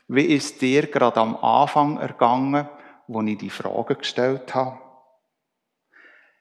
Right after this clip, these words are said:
Hast du dort ganz frei können antworten?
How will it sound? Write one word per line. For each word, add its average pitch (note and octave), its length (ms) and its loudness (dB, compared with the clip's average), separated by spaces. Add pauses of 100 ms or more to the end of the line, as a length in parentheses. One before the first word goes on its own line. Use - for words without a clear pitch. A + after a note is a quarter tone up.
(140)
Hast - 260 0
du F3+ 60 2
dort D#3 420 -2
ganz C3+ 360 2
frei C3 440 0
können G2+ 380 -4
antworten? G#2+ 1200 -4